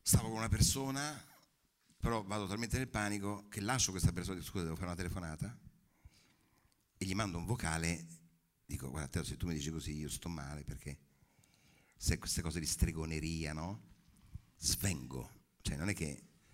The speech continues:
sto male, ho sempre paura, no? Tipo la, la fattucchiera di Conte lì, la,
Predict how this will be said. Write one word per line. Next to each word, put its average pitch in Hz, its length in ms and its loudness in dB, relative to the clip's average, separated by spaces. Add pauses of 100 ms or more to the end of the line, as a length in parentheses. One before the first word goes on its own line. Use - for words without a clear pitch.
(100)
sto - 240 0
male, 58 440 -6 (960)
ho - 40 -8
sempre 95 200 4
paura, 82 340 -2
no? 82 180 -6 (1300)
Tipo 95 200 6
la, 71 180 -2
la 64 160 -8
fattucchiera 82 460 -6
di 73 80 -4
Conte 67 420 -4
lì, 64 140 -8
la, 60 180 -8